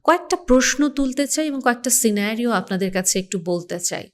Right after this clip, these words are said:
অবশ্যই আমাদের সমাজে বাবা মা যেমন অ্যাবিউজ করেন, ওরকম আমাদের সমাজে অনেক টিনেজ সন্তান আছে যারা বাবা মাকে অ্যাবিউজ করে।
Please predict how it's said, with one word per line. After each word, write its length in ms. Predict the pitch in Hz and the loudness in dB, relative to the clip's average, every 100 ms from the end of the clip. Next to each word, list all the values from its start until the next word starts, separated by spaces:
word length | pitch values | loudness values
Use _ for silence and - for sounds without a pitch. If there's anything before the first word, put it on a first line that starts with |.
| - | 6
অবশ্যই 500 | 226 - - - 311 | 8 6 4 6 8
আমাদের 340 | 226 226 233 | 8 6 2
সমাজে 680 | - - 196 185 185 180 180 - - | 2 4 6 6 4 0 -2 -6 -2
বাবা 300 | 175 196 226 | 8 10 10
মা 140 | 277 302 | 6 4
যেমন 300 | 233 214 202 | 4 4 4
অ্যাবিউজ 420 | 190 175 196 - | 4 4 4 4
করেন, 380 | - 180 170 185 _ _ _ _ _ | 2 0 0 -8 _ _ _ _ _
ওরকম 400 | 214 233 247 190 | 6 6 6 4
আমাদের 280 | 185 190 190 | 4 2 0
সমাজে 640 | 190 208 202 202 170 170 - - - - | 2 2 4 2 0 -4 -8 -20 -8 4
অনেক 320 | 214 233 254 - | 6 6 4 0
টিনেজ 380 | - 226 220 220 | 4 6 6 4
সন্তান 520 | - 202 190 190 202 | 4 4 2 2 2
আছে 340 | 190 175 185 185 | 2 2 0 2
যারা 220 | 185 190 | 4 6
বাবা 280 | 190 202 226 | 8 8 6
মাকে 280 | 214 - | 4 0
অ্যাবিউজ 360 | 185 165 175 - | -2 -2 0 -2
করে। 260 | - - | -2 -14